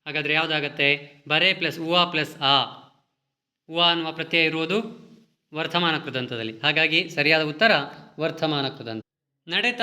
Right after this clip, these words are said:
ಪದವು ಈ ವ್ಯಾಕರಣಾಂಶಕ್ಕೆ ಉದಾಹರಣೆಯಾಗಿದೆ. ವರ್ತಮಾನ ಕೃದಂತ, ಭೂತ ಕೃದಂತ, ಕೃದಂತ ಭಾವನಾಮ, ಕೃದಂತಾವ್ಯಯ. ಸರಿಯಾದ ಉತ್ತರ ಹೌದು. ಯಾವುದು? ಕೃದಂತ ಭಾವನಾಮ.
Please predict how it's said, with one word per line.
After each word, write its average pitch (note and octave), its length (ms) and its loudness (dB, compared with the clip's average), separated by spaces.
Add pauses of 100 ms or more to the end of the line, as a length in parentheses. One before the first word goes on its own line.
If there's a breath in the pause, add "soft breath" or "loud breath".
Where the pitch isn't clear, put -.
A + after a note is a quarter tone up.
(140)
ಪದವು G3 280 0
ಈ F#3+ 140 4
ವ್ಯಾಕರಣಾಂಶಕ್ಕೆ F3 680 0
ಉದಾಹರಣೆಯಾಗಿದೆ. C3+ 840 0
ವರ್ತಮಾನ E3 380 -2
ಕೃದಂತ, E3 360 -2 (120)
ಭೂತ D#3+ 260 -4
ಕೃದಂತ, D#3+ 420 -2
ಕೃದಂತ E3 480 0
ಭಾವನಾಮ, E3 540 0 (140)
ಕೃದಂತಾವ್ಯಯ. A#2+ 640 -6 (840)
ಸರಿಯಾದ E3+ 280 0
ಉತ್ತರ E3 280 -2 (1000)
ಹೌದು. - 560 -16
ಯಾವುದು? D#3 640 -6
ಕೃದಂತ E3+ 380 2 (580)
ಭಾವನಾಮ. B2 500 2